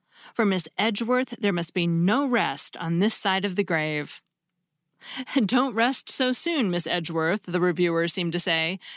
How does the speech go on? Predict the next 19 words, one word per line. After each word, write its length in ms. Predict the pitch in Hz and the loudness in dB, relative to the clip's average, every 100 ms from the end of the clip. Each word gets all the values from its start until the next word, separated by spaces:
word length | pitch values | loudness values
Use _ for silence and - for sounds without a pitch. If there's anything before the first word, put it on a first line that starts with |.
| - | -2
"because 260 | 233 220 | 2 2
your 120 | 170 151 | 0 -2
career 420 | 180 180 285 269 | 0 2 2 2
isn't 260 | 240 226 | 2 0
over 180 | 170 160 | 0 0
yet." 400 | 160 147 143 - - _ _ _ _ - - 233 | 0 0 -2 -6 -18 _ _ _ _ -18 -14 -2
Odd 300 | 247 220 202 | 2 2 2
that 120 | 165 170 | 0 0
this 180 | 180 | -2
phrase 360 | - 180 180 170 | 0 0 0 -2
is 180 | 185 165 | -4 0
rooted 380 | 180 196 175 165 | 2 2 0 -2
in 100 | 151 | -4
a 60 | |
classic 480 | - 226 254 262 208 | -4 -2 0 0 -4
story 480 | - 175 156 156 - | -4 -2 0 -2 -2
honoring 340 | 175 185 170 160 | 0 2 2 0
a 60 | |
woman, 520 | 156 233 196 165 170 | 0 0 0 0 -4